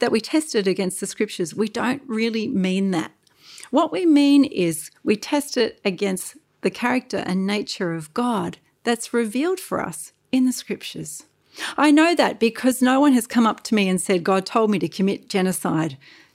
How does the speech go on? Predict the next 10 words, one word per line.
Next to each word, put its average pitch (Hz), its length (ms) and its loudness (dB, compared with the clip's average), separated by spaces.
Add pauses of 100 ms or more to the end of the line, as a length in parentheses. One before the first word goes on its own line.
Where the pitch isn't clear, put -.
Deuteronomy 180 480 -2
seven, 160 480 -4 (300)
or 240 80 2
"God 247 200 2
told 269 320 2
me 220 220 2
to 202 560 2
marry 208 260 -2
a 214 60 -4
prostitute," - 680 -6